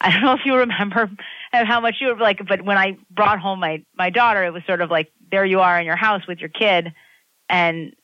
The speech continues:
eh, like, I, I guess it's gonna wake up. Like, I have to do something with it. You know, it's very, there's, it's very hard to figure out h-,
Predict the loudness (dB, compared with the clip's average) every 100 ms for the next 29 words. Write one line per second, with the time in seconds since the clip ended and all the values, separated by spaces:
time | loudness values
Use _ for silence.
0 | _ -14 -12 -10 -8 -6 -2 0 2 0
1 | 0 0 0 0 2 0 2 0 0 -4
2 | 0 2 2 4 2 2 -2 -2 -2 -2
3 | -4 -4 -2 -2 -2 -2 -2 -2 -2 0
4 | 0 0 2 4 2 -2 -6 -12 _ -4
5 | -4 _ -8 0 2 4 2 0 -4 -6
6 | -2 0 0 -2 -12 -14